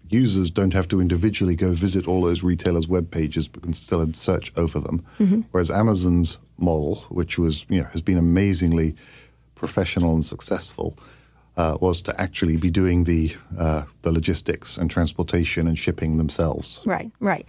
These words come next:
Speaker 2: And so you worked there, and what do you, what do you think you accomplished in shopping? 'Cause it's gone through so many different iterations at Google. It continues to, to shift around, um, and where it is. And they've tried to,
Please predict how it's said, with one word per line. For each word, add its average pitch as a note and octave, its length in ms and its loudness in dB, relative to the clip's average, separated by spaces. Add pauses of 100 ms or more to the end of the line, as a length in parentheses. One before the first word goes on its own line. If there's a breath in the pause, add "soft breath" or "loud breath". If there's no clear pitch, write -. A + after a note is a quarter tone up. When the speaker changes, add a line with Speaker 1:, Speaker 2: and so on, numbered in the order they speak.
(220 loud breath)
Speaker 2:
And A#3+ 140 2
so D#4+ 140 0
you D4+ 180 4
worked G#4+ 220 0
there, B3+ 180 4
and B3+ 180 4
what G#4 120 2
do D#5+ 60 -10
you, B4+ 60 -6
what G#4 80 2
do B4 40 -2
you G#4 60 2
think G4 100 2
you E4+ 80 4
accomplished A#3+ 480 -2
in D#3 100 0
shopping? D#3+ 380 0
'Cause A3 100 0
it's A#3+ 140 -4
gone C#4 220 2
through A#3 180 -2
so - 180 0
many A3 180 4
different F3+ 260 -2
iterations D#3+ 540 -2
at - 120 -10
Google. E3 300 -4
It F#3 60 -8
continues F3+ 580 -2
to, D#3 320 -4
to D3+ 200 -4
shift - 500 -4
around, D3 580 -4
um, - 340 -6 (360)
and E3+ 220 0
where E3 140 0
it D#3+ 80 -2
is. F3 120 -2
And C4 80 2
they've D#4 140 0
tried F4 300 0
to, A#3+ 140 2